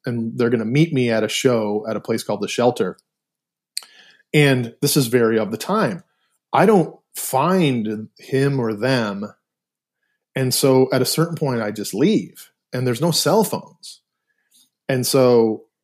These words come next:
that, they are sort of stranded in Detroit for a period of time because of our miscommunication and our lack of the ability to get together. And so that sort of just, like, breaks it. And,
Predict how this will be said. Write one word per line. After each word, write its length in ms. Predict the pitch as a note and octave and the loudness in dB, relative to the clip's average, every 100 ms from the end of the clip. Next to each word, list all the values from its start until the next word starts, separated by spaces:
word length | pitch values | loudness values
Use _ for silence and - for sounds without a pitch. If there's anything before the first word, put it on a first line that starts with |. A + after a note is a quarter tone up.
| _ _ _ - | _ _ _ -16
that, 420 | A#2 A#2+ C#3+ D3 - | -6 -2 -2 -2 -6
they 600 | A#2 A#2 A#2 B2 B2+ B2 | -10 -10 -2 2 4 4
are 160 | A#2+ | 2
sort 200 | A2+ D3 A#2+ | 0 2 0
of 80 | |
stranded 520 | - - C#3 D3 D#3 C3 | -2 -6 -2 0 0 -2
in 100 | G#2+ | -6
Detroit 640 | F#2+ - F3 F3+ B2 - | -8 0 4 4 4 -2
for 160 | - | -6
a 60 | A2 | -6
period 320 | - B2+ A2+ | -2 0 0
of 80 | G2+ | -2
time 540 | - G#2+ G2+ G#2 G#2+ - _ _ | -8 -8 -6 -8 -12 -18 _ _
because 360 | - - C#3+ B2+ | -8 0 2 2
of 120 | A2 | 0
our 220 | A2 A2 | 0 0
miscommunication 840 | A2+ A2+ - A#2+ F#2+ - D#3+ D#3 F#2+ | -2 -6 -6 -8 -2 2 2 2 -6
and 80 | F#2+ | -6
our 140 | G2+ F#2+ | -6 -4
lack 300 | G#2 G#2+ - | -4 -4 -4
of 220 | G2 - _ _ | -6 -8 _ _
the 80 | B2+ | -4
ability 400 | A2+ B2+ D#3+ D3 | 0 2 4 4
to 200 | B2+ A#2+ | 4 -2
get 200 | A2 B2+ | 2 0
together. 580 | A#2+ G2 E3 D3 G#2+ G#2 - - - - | 0 2 4 4 2 -4 -12 -20 -10 -4
And 120 | C#3 | 0
so 140 | C3+ | 2
that 240 | B2 C#3+ - | 2 0 2
sort 180 | C#3 | 0
of 80 | A2+ | 0
just, 180 | A2+ - | -4 -6
like, 200 | F#2+ F2+ _ | -6 -8 _
breaks 340 | - G2+ F#2 - | -8 -8 -6 -10
it. 120 | C#2+ _ _ _ _ _ _ _ _ _ - | -12 _ _ _ _ _ _ _ _ _ -6
And, 580 | C3 B2 A#2 G#2+ G#2+ | -4 -2 -2 -4 -8